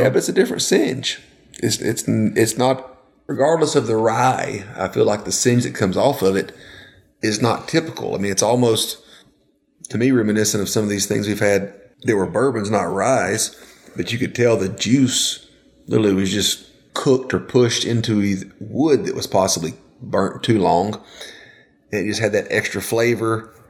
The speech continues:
or, or even inversely for older juice,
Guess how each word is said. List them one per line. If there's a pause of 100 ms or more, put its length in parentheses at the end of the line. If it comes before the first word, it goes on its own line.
(160)
or,
or
even (200)
inversely
for
older
juice,